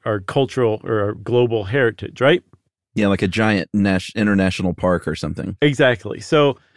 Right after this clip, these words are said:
Speaker 1: what we've come to find is that that's absolutely not the case, that the Amazon was actually not entirely, but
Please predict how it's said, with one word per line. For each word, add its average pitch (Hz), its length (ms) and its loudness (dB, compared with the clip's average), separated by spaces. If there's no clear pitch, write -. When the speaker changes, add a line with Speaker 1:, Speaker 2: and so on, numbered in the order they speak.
Speaker 1:
what 156 340 2
we've 180 160 4
come 196 260 0
to 143 60 2
find 202 440 0
is 113 100 -2
that 127 160 0
that's 180 160 2
absolutely 180 600 2
not 117 220 -2
the 110 60 -10
case, - 460 -10
that 123 160 -4
the 139 160 0
Amazon 147 580 2
was 123 140 -2
actually 135 580 0
not 214 280 -2
entirely, 156 540 2
but 120 200 2